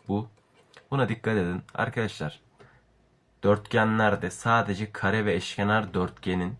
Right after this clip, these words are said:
köşegenleri dik kesişir. Çok önemli bir sorudur. Karşınıza gelir. Ee,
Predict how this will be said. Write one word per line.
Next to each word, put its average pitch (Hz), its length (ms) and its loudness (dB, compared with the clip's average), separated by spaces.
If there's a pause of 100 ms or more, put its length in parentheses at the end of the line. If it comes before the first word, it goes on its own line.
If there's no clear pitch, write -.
(400)
köşegenleri 101 720 0
dik 87 140 -10
kesişir. - 440 -8 (120)
Çok 123 220 0
önemli 107 340 2
bir 120 60 -6
sorudur. 120 420 -6
Karşınıza 90 520 -2
gelir. 107 360 -2 (640)
Ee, 87 360 -2